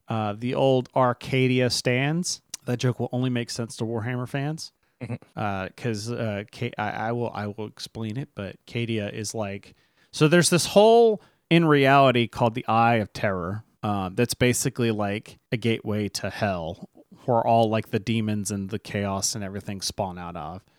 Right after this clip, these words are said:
Speaker 1: If you wanna go even further back, it's because, uh, it, it's because the Eldar got all, uh, um, the Eldar got all, uh, greedy and, uh,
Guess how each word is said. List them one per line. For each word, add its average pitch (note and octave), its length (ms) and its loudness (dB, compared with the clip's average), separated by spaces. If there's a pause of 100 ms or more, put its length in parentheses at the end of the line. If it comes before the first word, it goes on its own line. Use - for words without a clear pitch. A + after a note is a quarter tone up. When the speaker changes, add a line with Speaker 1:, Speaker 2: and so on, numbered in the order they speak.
(180)
Speaker 1:
If - 80 -8
you D3+ 80 8
wanna E3+ 140 8
go F3 140 8
even C3+ 180 4
further E3 340 2
back, A#2+ 460 0
it's C3 180 -2
because, B2+ 800 2
uh, A2 420 2 (500)
it, B2 240 -2
it's C#3 220 2
because B2 520 2
the C3 180 -2
Eldar B2 560 4
got A2+ 240 2
all, A2 500 2
uh, C#3+ 80 -6 (340)
um, A2+ 440 -4
the C3 80 0
Eldar A#2+ 360 4
got A2+ 160 2
all, G#2 240 0
uh, G2+ 220 -2
greedy A#2 480 -2
and, G2+ 300 -8 (360)
uh, F#2+ 500 -2